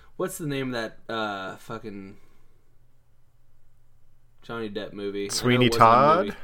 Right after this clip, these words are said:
Speaker 1: Sweeney Todd. I know it wasn't a movie to begin with, or a, yeah, it wasn't a movie originally, but <clears throat> I think that's,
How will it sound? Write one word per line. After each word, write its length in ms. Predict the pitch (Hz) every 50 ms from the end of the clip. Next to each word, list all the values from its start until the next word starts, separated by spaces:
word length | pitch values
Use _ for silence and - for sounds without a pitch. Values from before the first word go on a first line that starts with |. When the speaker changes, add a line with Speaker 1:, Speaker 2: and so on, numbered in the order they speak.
| - - -
Speaker 1:
Sweeney 340 | - - - 123 110 107
Todd. 360 | 98 - 110 98 95 92 92 - - - - - - - - -
I 60 | 135
know 120 | 139 151 151
it 40 |
wasn't 220 | 147 143 135 131 120
a 20 |
movie 260 | 117 117 113 110 110
to 60 | 104 98
begin 340 | 101 101 104 104 101 101
with, 100 | 95 92 -
or 220 | 127 120 117 110
a, 260 | 104 101 98 98 98 - - - -
yeah, 240 | - 131 113 101 98 104
it 40 | 110
wasn't 280 | 120 131 123 117 113 107 104 104 104 - -
a 40 |
movie 300 | 110 117 113 113 110 104
originally, 420 | 98 104 107 104 104 110 98 92 95
but 240 | 92 98 95 - - -
<clears throat> 100 | - - - - 151 - 156 - - - - - - - - - - - - - -
I 60 | - 113
think 200 | - 139 131 127
that's, 360 | 127 117 113 - - -